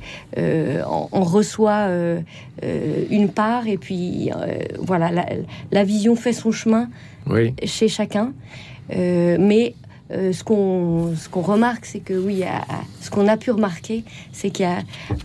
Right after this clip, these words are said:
Speaker 1: un petit peu de cette sidération là dont, dont vous parliez chez Mendelssohn, qui, qui,
Speaker 2: que
Speaker 1: qui
Speaker 2: l'on
Speaker 1: apparaît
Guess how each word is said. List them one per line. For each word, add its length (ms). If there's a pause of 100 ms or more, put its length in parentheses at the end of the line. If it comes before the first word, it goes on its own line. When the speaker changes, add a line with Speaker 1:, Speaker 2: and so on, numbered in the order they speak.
(100)
Speaker 1:
un 260
petit 180
peu 120
de 60
cette 200
sidération 720
là 140
dont, 380 (340)
dont 120
vous 140
parliez 300
chez 120
Mendelssohn, 680
qui, 240 (460)
qui, 400 (1400)
Speaker 2:
que 80
Speaker 1:
qui 20
Speaker 2:
l'on 80
Speaker 1:
apparaît 160